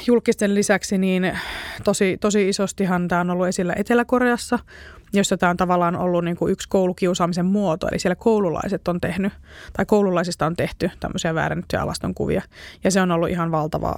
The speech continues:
jopa tämmönen niinku kansallinen huolenaihe, ja on puhuttu tämmöistä deepfake-kriisistä siellä jopa.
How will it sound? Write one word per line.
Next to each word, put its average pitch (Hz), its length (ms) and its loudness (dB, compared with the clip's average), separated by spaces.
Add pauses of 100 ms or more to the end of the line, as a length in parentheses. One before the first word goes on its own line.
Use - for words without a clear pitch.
(340)
jopa 160 240 -2
tämmönen 160 240 -4
niinku 185 160 -2
kansallinen 185 680 0
huolenaihe, 185 480 0
ja 185 80 -4
on 185 60 -6
puhuttu 185 300 -6
tämmöistä 175 320 -6
deepfake-kriisistä 190 1040 -2
siellä - 280 -2
jopa. - 240 -2